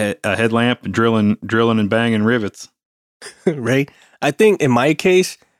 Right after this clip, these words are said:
Speaker 2: the most problems I've ever seen with fuel tanks that involved you having to dive in was, uh, like, bad electronics. Like, the gauges aren't working right,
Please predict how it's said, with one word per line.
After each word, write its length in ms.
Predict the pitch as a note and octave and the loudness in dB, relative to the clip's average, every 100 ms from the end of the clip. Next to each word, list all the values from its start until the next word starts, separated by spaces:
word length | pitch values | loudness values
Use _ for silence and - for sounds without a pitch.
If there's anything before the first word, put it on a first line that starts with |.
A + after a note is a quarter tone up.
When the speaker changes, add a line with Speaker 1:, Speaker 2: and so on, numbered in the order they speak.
| _ _ _ _ C3+ | _ _ _ _ -2
Speaker 2:
the 100 | B2 | 2
most 300 | D3+ F3 - | 2 2 2
problems 280 | E3 E3 B2+ | 2 4 2
I've 80 | |
ever 100 | C#3+ | 2
seen 240 | C#3+ D#3+ D3 | 2 2 2
with 120 | B2 | 4
fuel 160 | C3 C3+ | 2 2
tanks 180 | D3 | 2
that 100 | A#2+ | 0
involved 380 | A2 G#2+ A2 B2 | 0 0 0 2
you 80 | C#3+ | 2
having 180 | C3+ C3+ | 2 0
to 60 | |
dive 300 | B2+ A#2+ C#3 | 0 0 2
in 220 | D3 D3+ B2+ | 2 4 2
was, 200 | A2+ A#2 | 2 2
uh, 300 | A2 G#2+ G#2 - _ | 2 0 -4 -10 _
like, 180 | A#2+ G#2+ | -2 0
bad 180 | A#2+ B2 | 0 2
electronics. 720 | A#2+ A#2+ - A#2 C#3+ - - - _ A#2 | 0 0 0 0 0 -2 -10 -14 _ -2
Like, 260 | G#2+ A3 _ _ _ _ _ _ _ A#2+ | -2 -4 _ _ _ _ _ _ _ -4
the 100 | G#2+ | -2
gauges 380 | A#2 A#2+ C3 | 0 0 2
aren't 200 | B2+ B2+ | 2 2
working 320 | B2 B2+ C3+ A#2+ | 2 0 0 0
right, 420 | A#2+ B2 B2 | 2 2 0